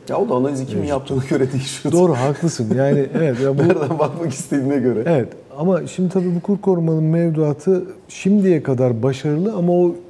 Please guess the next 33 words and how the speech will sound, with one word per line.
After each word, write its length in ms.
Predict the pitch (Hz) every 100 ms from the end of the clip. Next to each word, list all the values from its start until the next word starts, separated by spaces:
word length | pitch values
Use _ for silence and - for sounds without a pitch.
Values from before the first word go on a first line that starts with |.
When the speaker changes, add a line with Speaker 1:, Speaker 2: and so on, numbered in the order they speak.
| -
Speaker 2:
üst 220 | 170 -
köpük 360 | - 156 156 -
gibi 220 | 127 113
düşünebilirsin. 800 | 92 - 104 95 90 85 98 107
Yani 240 | 120 110 117
yüz 240 | 143 131
yirmi 220 | 139 147
yedi, 180 | 143 139
yüz 160 | 139 135
yirmi 160 | 139
sekiz 280 | 139 143 147
milyar 420 | 139 131 131 127
dolarlardan 600 | 123 123 127 123 123 120
yüz 240 | 120 156 143
milyar 380 | 139 131 123
doların 440 | 123 123 127 127 123
biraz 220 | 131 120
altına 360 | 123 117 131 135
inen 320 | 117 113 104
bir 60 |
kur 160 | 101 123
korumalı 420 | - 127 135 147
mevduat. 360 | 147 151 151 151 - - - - -
Önemli 480 | 123 131 131 147 165
ölçüde 400 | 156 135 120 120
azalan 500 | 110 104 110 165 202 - - - - -
fakat, 320 | 151 175 160 - - - - - -
e, 220 | 139 131 120 - - - -
para 200 | 151 175
piyasalarına, 720 | 160 147 135 123 113 110 120
ekonomiye 600 | 127 131 160 143 131 156
zarar 400 | 156 156 156 147
vermeden 580 | 165 170 160 117 117